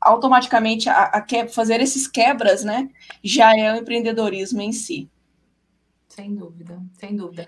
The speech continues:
Speaker 2: E se você analisar, se a gente for um pouquinho mais a fundo, né, é, o mercado L G B T, agora tem até uma sigla mais V, né,
Speaker 1: Que
Speaker 2: se não me
Speaker 1: mais?
Speaker 2: engano. É, é,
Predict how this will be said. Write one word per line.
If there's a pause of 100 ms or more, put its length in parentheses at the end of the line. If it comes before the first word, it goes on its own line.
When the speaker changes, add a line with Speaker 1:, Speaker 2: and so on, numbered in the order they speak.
(360)
Speaker 2:
E
se
você
analisar,
se
a
gente
for
um
pouquinho
mais
a
fundo,
né, (560)
é, (180)
o
mercado
L
G
B (100)
T, (240)
agora
tem
até
uma
sigla
mais
V,
né,
Speaker 1:
Que
Speaker 2:
se
não
me
Speaker 1:
mais?
Speaker 2:
engano. (520)
É, (400)
é,